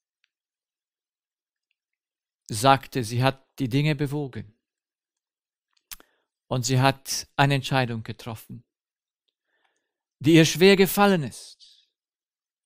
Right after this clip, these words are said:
Sie hat nach f-, langem Ringen, ich sprach mit ihr, wenn ich mich richtig erinnere, im April letzten Jahres oder Mai,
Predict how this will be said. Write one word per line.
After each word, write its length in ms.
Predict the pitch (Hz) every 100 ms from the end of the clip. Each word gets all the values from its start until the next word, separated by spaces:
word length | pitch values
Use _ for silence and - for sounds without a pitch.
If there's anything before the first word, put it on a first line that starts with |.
| _ _ _ _ _ _ _ _ _ _ _ _ _ _ _ _ _ _ -
Sie 180 | 135
hat 460 | 143 - - - - _ _ _ _ _ _ _ _ _ _ _ _ _ _
nach 200 | 139 143
f-, 540 | - - - - - -
langem 300 | 143 175 185
Ringen, 440 | 185 175 156 123 - _ _ _ _ _ _ _ _ _ _ _ _ _ _ _ _ _ -
ich 140 | 113
sprach 340 | - 139 147
mit 160 | 147 139
ihr, 280 | 147 151 139
wenn 120 | 131
ich 120 | 131
mich 160 | 127 123
richtig 260 | 143 -
erinnere, 380 | 139 139 151 139
im 120 | 127
April 400 | 120 113 - 151
letzten 440 | 147 143 - - 143
Jahres 720 | 139 147 151 151 - - -
oder 160 | 113
Mai, 440 | 117 127 143 156